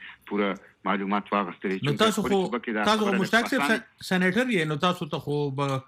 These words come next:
Speaker 2: په کار نه ده
Speaker 1: آه،
Speaker 2: چې
Speaker 1: نه، خو
Speaker 2: ګران
Speaker 1: با-،
Speaker 2: وي.
Speaker 1: باوجود د دې نه، اکسس انفارمیشن چې لکه زه د سند نه انفارمیشن علم، آه، پروینشل، آه، ګورنمنټ نه یا پنجاب نه یا بلوچستان نه، دا ماته مشکل دي. او، او تاسو ته پته ده، څنګه چې زموږ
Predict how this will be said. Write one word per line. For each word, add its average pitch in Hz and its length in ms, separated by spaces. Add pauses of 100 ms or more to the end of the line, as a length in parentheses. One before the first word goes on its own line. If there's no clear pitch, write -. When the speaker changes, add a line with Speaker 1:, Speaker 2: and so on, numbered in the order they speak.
(140)
Speaker 2:
په 131 80
کار 165 200
نه 196 120
ده 233 60
Speaker 1:
آه، - 60
Speaker 2:
چې - 80
Speaker 1:
نه، 156 80
خو 147 60
Speaker 2:
ګران 143 140
Speaker 1:
با-، 151 120
Speaker 2:
وي. 143 60
Speaker 1:
باوجود 139 460
د 147 60
دې 135 200
نه، 131 180 (100)
اکسس 147 340 (140)
انفارمیشن 131 600
چې - 80
لکه 131 340
زه 123 120
د 120 100 (100)
سند 156 200
نه - 20
انفارمیشن 120 580
علم، 107 240 (400)
آه، 104 100
پروینشل، 113 420
آه، 110 520 (180)
ګورنمنټ 107 360
نه 107 140
یا 101 100
پنجاب 107 480
نه 107 100
یا 101 140 (520)
بلوچستان 107 540
نه، 110 140
دا 117 160
ماته 120 380 (100)
مشکل 117 360
دي. 104 160 (280)
او، 104 380
او 104 80
تاسو - 260
ته - 60
پته 170 220
ده، 139 80
څنګه 131 240
چې 123 140
زموږ 117 400